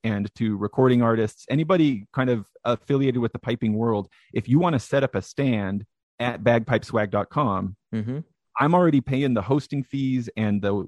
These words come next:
Speaker 1: the online merchant fees and all that kind of stuff. So I can get rid of that headway, or excuse me, that, uh, overhead
Speaker 2: Mm-hmm.
Speaker 1: for anybody interested in doing that. And then I take, this is direct print, direct ship,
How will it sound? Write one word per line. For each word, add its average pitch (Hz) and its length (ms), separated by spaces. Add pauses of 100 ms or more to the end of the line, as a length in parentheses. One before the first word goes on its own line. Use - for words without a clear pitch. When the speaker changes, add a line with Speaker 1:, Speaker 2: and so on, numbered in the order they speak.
Speaker 1:
the 104 120
online 113 400
merchant 127 400
fees 120 380
and 107 180
all 120 140
that 123 160
kind 110 140
of 104 60
stuff. 120 200
So 110 120
I 120 120
can 156 160
get 123 160
rid 123 140
of 113 80
that 101 160
headway, 110 600
or 110 200
excuse 104 400
me, 101 80
that, 98 280
uh, 98 200
overhead 135 500 (400)
Speaker 2:
Mm-hmm. 131 320
Speaker 1:
for 131 160 (100)
anybody 131 460
interested 123 420
in 110 100
doing 143 260
that. 110 240 (340)
And 117 100
then 117 200
I 117 120
take, - 440
this 127 180
is 120 100
direct 110 580 (120)
print, 123 340 (160)
direct 107 360
ship, - 360